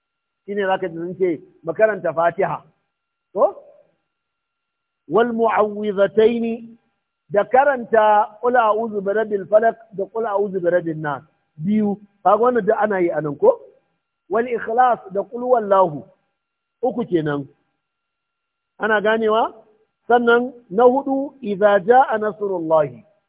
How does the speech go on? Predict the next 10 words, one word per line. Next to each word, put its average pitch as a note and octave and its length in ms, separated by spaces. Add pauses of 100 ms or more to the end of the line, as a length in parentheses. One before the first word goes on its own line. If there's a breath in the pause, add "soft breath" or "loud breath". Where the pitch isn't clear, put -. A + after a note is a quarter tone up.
(100)
Na F3+ 80
hudu A3 260
kenan E3 320
ko? A3+ 200 (1000)
Na A#3 200
biyar, C4 500 (300)
"Qul C#4 180
ya C4+ 240
ayyuhal A#3 420
kafiruna". G3 800